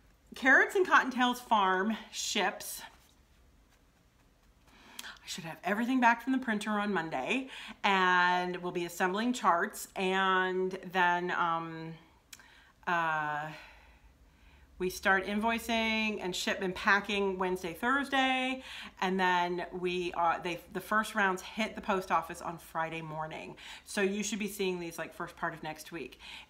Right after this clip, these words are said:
Um, so many shops are taking pre-orders. Um, a lot of shops have already sent their order in. The, as I said, this is releasing before market. I will have them at market. So if your shop's not gonna order it now,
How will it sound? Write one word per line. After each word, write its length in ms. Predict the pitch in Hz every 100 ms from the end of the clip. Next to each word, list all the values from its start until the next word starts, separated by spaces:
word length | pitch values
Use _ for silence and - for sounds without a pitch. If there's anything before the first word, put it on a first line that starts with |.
| -
Um, 240 | 180 175 - - - -
so 380 | - 220 175 151
many 360 | 180 190 190 233
shops 520 | 240 214 220 220 -
are 160 | - 190
taking 260 | 180 170
pre-orders. 920 | 160 262 269 262 247 254 254 254 - - - - -
Um, 300 | 185 175 175
a 40 |
lot 200 | 175 175
of 60 | 180
shops 240 | 196 170
have 100 | 175
already 180 | 170 160
sent 300 | 156 214 220
their 100 | 233
order 300 | 202 214 202
in. 400 | 180 196 190 185 - - - 165
The, 180 | 165 -
as 180 | 185 180
I 60 | 196
said, 280 | 190 151
this 260 | - 190 190
is 180 | 240 240
releasing 640 | 262 254 269 254 208 175 - 170
before 460 | - 226 226 240 220
market. 480 | 208 208 208 156 - - - -
I 200 | 262 294
will 220 | 233 196
have 520 | - - 254 262 220
them 180 | 185 160 -
at 200 | 185 170
market. 440 | 196 196 190 -
So 180 | - 180
if 140 | 165 185
your 80 |
shop's 360 | 180 208 190 -
not 160 | 190 170
gonna 160 | 175 143
order 240 | 170 165
it 120 | 156
now, 440 | 196 202 175 165